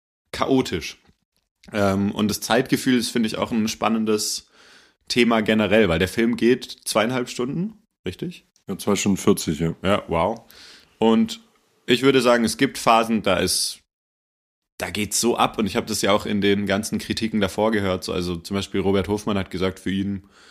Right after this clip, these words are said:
Speaker 1: gab's da keine Minute Länge. So würde ich ehrlich gesagt nicht mitgehen. Ähm, aber ich verstehe, was er meint, weil natürlich diese Phasen, wo es abgeht, die sind wirklich unfassbar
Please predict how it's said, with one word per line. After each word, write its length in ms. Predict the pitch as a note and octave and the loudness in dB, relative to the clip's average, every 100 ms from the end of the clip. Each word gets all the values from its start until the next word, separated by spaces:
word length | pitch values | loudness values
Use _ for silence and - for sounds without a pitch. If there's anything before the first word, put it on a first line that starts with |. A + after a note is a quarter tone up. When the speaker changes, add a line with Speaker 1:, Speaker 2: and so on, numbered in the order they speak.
| _ _ | _ _
Speaker 1:
gab's 220 | G2 G2 | -8 -4
da 100 | G#2 | -4
keine 280 | F#2+ G#2 G#2 | -2 0 2
Minute 340 | G2+ G2+ F#2+ F#2+ | 0 0 0 2
Länge. 420 | G2+ G#2 F2+ E2 | 2 2 0 -2
So 380 | F2 E2+ E2 - - _ _ _ _ - | -4 -4 -6 -12 -20 _ _ _ _ -20
würde 460 | - F#2+ B2 D#3 D#3+ | -12 2 4 6 4
ich 160 | - | 4
ehrlich 300 | C3+ D3 C3+ | 4 4 2
gesagt 340 | B2+ A2+ A#2 - | 0 2 0 2
nicht 280 | B2 C#3+ D3+ | 2 2 0
mitgehen. 600 | D3 - D3+ D#3 F3 F3 _ _ _ - | -2 0 -2 0 -4 -8 _ _ _ -2
Ähm, 540 | A2+ A2+ A2 A2 - _ _ | 2 2 2 -2 -4 _ _
aber 200 | A2+ A#2 | 2 2
ich 80 | A2+ | 2
verstehe, 320 | A#2 - B2+ | 0 2 2
was 140 | A#2 A#2 | 2 2
er 60 | |
meint, 280 | G2+ A2+ C3+ | 2 2 2
weil 140 | A#2+ A#2 | 2 2
natürlich 360 | G#2+ A#2+ A#2 | 0 -2 -2
diese 200 | A#2+ A2+ | -2 -2
Phasen, 360 | A2 A#2 A2 G#2+ | 0 0 0 0
wo 100 | C3 | 0
es 120 | D3+ | 0
abgeht, 340 | A#2+ - A2+ A2+ | -2 0 0 0
die 80 | A2+ | 0
sind 160 | A#2+ | 0
wirklich 300 | A2 F#2 - | 0 -4 -4
unfassbar 800 | A2 G2 G2 - F#2+ F2+ - _ | -4 0 -2 -2 -4 -6 -8 _